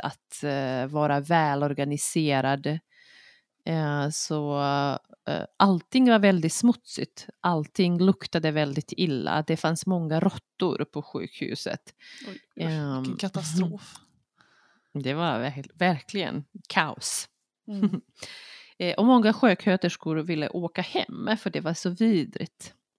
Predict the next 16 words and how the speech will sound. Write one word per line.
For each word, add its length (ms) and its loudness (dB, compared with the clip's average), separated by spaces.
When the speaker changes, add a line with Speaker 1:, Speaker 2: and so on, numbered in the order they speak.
Speaker 2:
Mm. 280 -10
Speaker 1:
Och 80 2
det 100 4
fanns 260 2
inte 160 -2
så 80 -4
mycket 280 -2
kunnig 340 -2
personal, 720 0
eh, 560 -8
som 260 -10
kunde 340 -8
liksom, 600 -6
eh, 460 -6
ta 220 -6
hand 520 -8